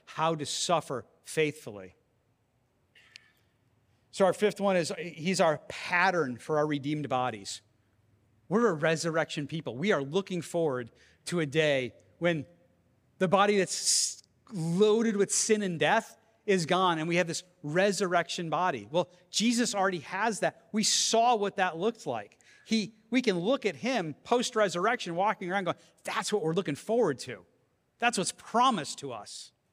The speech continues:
And because he lived as a man and was resurrected, we, we have confidence that the resurrection is true and real. We see that pattern. If you want to study the,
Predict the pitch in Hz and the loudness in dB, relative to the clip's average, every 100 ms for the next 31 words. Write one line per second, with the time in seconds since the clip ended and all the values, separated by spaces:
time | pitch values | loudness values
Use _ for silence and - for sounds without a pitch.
0 | _ _ _ _ _ _ - 208 220 208 | _ _ _ _ _ _ -2 0 4 2
1 | - 262 226 233 269 226 196 196 240 208 | 2 2 4 2 2 0 0 2 2 0
2 | 165 214 165 170 202 277 - _ _ - | 0 -2 2 0 0 -4 -8 _ _ -6
3 | 240 254 _ - 185 254 254 - - 269 | -4 -4 _ -10 -4 -2 -2 -8 -2 -2
4 | - 233 254 254 240 247 220 226 214 240 | 0 -2 0 0 -2 -2 0 0 0 -2
5 | 240 247 247 - - 262 294 214 175 202 | -2 -2 -4 -6 -8 -6 -4 -2 -4 -4
6 | 285 110 95 _ _ _ - 220 - - | -4 -6 -8 _ _ _ -2 0 0 0
7 | 269 330 185 160 - 220 254 170 104 95 | -2 0 -2 -2 -8 -6 -4 -4 -6 -18
8 | _ _ _ _ _ _ _ - 196 220 | _ _ _ _ _ _ _ -4 2 4
9 | 247 285 - - 233 254 233 196 165 180 | 4 2 0 2 4 4 0 -4 0 0
10 | 175 | 0